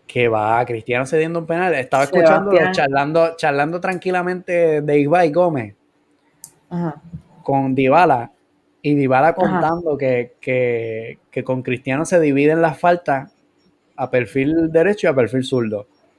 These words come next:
Speaker 2: Ujú.
Speaker 1: Y en una que le quedaba a perfil zurdo, Cristiano, "No, no, está en el medio, está en el medio, es mía".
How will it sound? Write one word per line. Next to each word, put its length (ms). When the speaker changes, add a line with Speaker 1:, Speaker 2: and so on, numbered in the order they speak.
Speaker 2:
Ujú. 420
Speaker 1:
Y 120
en 80
una 220
que 100
le 100
quedaba 300
a 60
perfil 360
zurdo, 560
Cristiano, 480
"No, 180
no, 160
está 180
en 60
el 100
medio, 260
está 140
en 60
el 80
medio, 300
es 60
mía". 440